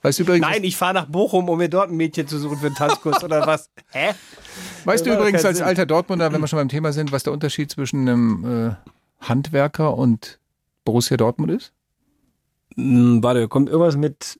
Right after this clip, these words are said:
Speaker 2: keine Schale? Nee, was? Nee, nee,
Speaker 1: Der
Speaker 2: das
Speaker 1: Handwerker kann noch Meister werden.
Speaker 2: Aha,
Speaker 1: Mhm,
Speaker 2: ja,
Speaker 1: sehr
Speaker 2: sehr
Speaker 1: gut.
Speaker 2: Hm.
Speaker 1: Nun, willkommen zum Wahnsinn der Woche. Alles Verrückte aus Bayern, Deutschland und der ganzen Welt zusammengefasst, was in den letzten Tagen passiert ist. Hier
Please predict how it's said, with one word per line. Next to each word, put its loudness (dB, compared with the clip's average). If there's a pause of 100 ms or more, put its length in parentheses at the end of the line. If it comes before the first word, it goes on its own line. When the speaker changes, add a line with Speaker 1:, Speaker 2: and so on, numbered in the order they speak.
(160)
Speaker 2:
keine 0
Schale? 0
Nee, 0
was? -6
Nee, -6
nee, -4
Speaker 1:
Der 0
Speaker 2:
das 0
Speaker 1:
Handwerker 2
kann 0
noch 2
Meister 0
werden. -6 (340)
Speaker 2:
Aha, 0 (140)
Speaker 1:
Mhm, 0
Speaker 2:
ja, 2 (120)
Speaker 1:
sehr -4
Speaker 2:
sehr 0
Speaker 1:
gut. 0 (100)
Speaker 2:
Hm. 0 (600)
Speaker 1:
Nun, 4
willkommen 2
zum 2
Wahnsinn 2
der 4
Woche. 2
Alles 2
Verrückte 0
aus 0
Bayern, 0
Deutschland 0
und -6
der -2
ganzen -4
Welt 0
zusammengefasst, -2
was -4
in -2
den 0
letzten -4
Tagen 0
passiert -4
ist. -2
Hier 2